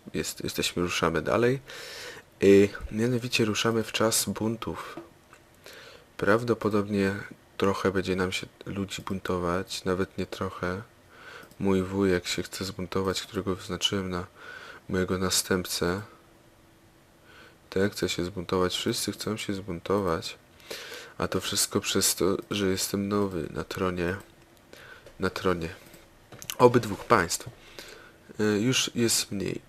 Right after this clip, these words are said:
Ona i on. Niestety to jest mój wujek.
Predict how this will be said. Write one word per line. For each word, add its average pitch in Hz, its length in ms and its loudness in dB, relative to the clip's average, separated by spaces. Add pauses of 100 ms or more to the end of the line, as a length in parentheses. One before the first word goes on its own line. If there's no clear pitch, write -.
Ona 127 420 0 (160)
i - 140 -8 (520)
on. 90 180 -4 (180)
Niestety - 540 -4
to - 120 -4
jest - 220 -4
mój 90 140 -6
wujek. - 480 -10